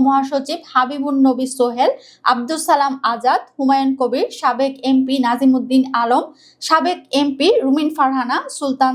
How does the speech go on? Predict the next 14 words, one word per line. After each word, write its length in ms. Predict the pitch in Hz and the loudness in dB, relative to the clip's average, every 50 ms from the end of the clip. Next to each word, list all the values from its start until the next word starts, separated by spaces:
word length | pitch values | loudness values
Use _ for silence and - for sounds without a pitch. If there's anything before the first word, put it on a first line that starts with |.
| 262 262 - | -2 -2 -2
সালাউদ্দিন 560 | 285 269 285 294 311 311 240 226 294 285 302 294 - | 0 0 0 0 -2 -4 -4 -4 -4 -4 -4 -4 -2
টুকু, 280 | 277 269 262 - 269 339 523 269 262 | -2 -2 0 2 2 2 2 0 -2
মহিলা 260 | 247 277 285 285 277 277 262 | -4 -6 -4 -2 -4 -2 -2
দলের 220 | 269 262 262 262 269 269 | -2 -2 -2 -4 -4 -2
সভানেত্রী 580 | - 269 254 262 254 247 254 254 - - 269 403 554 - - - - _ _ _ - 269 | -2 -2 0 0 -2 -2 -6 -10 -8 -2 0 0 0 0 -6 -14 -20 _ _ _ -2 -2
আফরোজা 380 | 269 - 359 349 349 311 349 339 320 | -2 0 0 0 2 2 2 0 0
আব্বাস 340 | 277 233 220 262 302 392 508 - - - _ 247 | -2 -2 0 0 0 0 -2 -6 -14 -10 _ -2
ও 40 | 269 269 277 277 269 269 - _ - 214 208 226 | 0 0 0 0 -2 -4 -10 _ -12 -4 0 2
মুন্সিগঞ্জ 460 | 233 285 302 269 269 359 392 392 403 - 311 247 | 2 2 0 -2 -4 -2 -2 -2 -2 -2 -2 0
বিএনপির 440 | 294 302 311 302 302 294 285 285 285 - | 0 2 2 2 0 0 -2 -4 -2 0
সাবেক 320 | 302 269 285 269 349 349 349 - | 0 2 2 0 -2 -8 -8 -4
সভাপতি 540 | - 311 285 277 269 269 269 269 269 269 302 - 640 679 - - 226 | -2 2 2 2 2 0 -4 -6 -4 -2 -2 -2 -2 -2 0 -2 -2
আব্দুল 280 | 226 220 214 254 247 226 226 | -2 0 -2 -2 -4 -4 -2
হাই, 160 | - 214 185 | -2 -2 -2